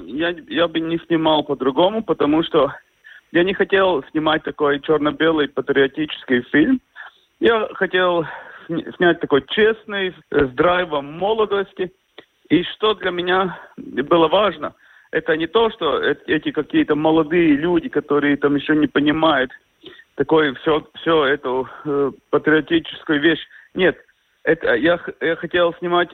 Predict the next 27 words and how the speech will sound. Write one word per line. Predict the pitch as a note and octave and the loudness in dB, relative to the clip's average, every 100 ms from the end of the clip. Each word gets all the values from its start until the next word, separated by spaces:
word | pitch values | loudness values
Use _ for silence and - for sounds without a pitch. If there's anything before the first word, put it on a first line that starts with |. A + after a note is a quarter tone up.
| - | -2
о | D3 | 2
Латвии, | E3 F3 F3 E3+ D#3 | 2 2 0 0 0
которая | D3+ D3+ D#3+ D3+ C#3+ B2+ - | 0 -2 0 2 2 2 -2
создалась | C#3 D3 D#3 D#3+ - | -4 -2 0 0 -2
молодыми | C#3+ C#3 C#3 C#3 E3 D#3 | -4 -2 -2 0 0 0
людьми. | D3+ D#3 D#3+ D3+ D3+ A#2+ _ _ - - | -2 -2 -2 0 -2 -2 _ _ -20 -6
Латвия — | - C#3+ D#3+ E3+ D#3 | 2 2 2 0 0
это | D#3 C#3+ | 0 0
мой | D3 D#3 D3 | 0 0 0
ровесник. | C#3 C#3+ D#3+ D3+ A2+ C3 | 0 0 0 -2 -2 2
Я | D#3 D#3 - E3+ | 2 2 -6 -2
сам | E3+ D3+ C3 - | -2 -2 -10 -4
как | D3+ - | -4 -2
персон-, | D3 D3 - E3 D#3+ | -2 -2 -2 -2 -2
э, | - A#2 G#2+ - | -2 -2 -2 -2
персональность, | D3+ - D#3 E3 E3+ D3+ C#3+ - | -2 0 0 2 2 -2 -6 -12
э, | C2 D#2+ A2 | -4 0 0
возр-, | C#3 C3+ C#3 | 0 0 0
э, | - C3 | 0 2
родился | C#3 D#3 D#3+ E3 D3+ D3 - _ _ _ _ | 2 0 0 -2 -2 -6 -8 _ _ _ _
в | - | 0
то | D3+ | 0
время, | C#3 D#3 D3+ B2 | 2 0 0 -2
когда | B2+ A#2 C#3 C#3 - - _ - | -4 0 0 0 -8 -20 _ -4
начался | D3 D3+ D#3+ B2+ C3 | -2 -2 -2 -2 -2
этот | C3+ A#2 | -4 -4
коллапс | - C#3 D3 C#3+ | -2 2 2 0